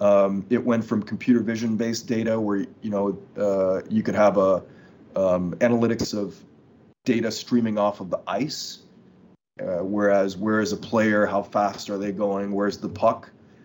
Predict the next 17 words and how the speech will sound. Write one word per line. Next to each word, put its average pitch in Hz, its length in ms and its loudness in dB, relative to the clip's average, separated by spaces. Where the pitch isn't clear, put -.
That's - 120 -10
all 127 100 2
done 104 180 0
through 104 100 -8
computer 120 300 -2
vision. 127 460 0
And 120 160 2
then 113 360 0
body 135 240 2
pose 117 420 -8
insights 104 640 -6
is 101 180 -10
really 117 280 0
the, 95 400 0
the 120 80 -4
skeletal 131 540 0
pose 117 580 -2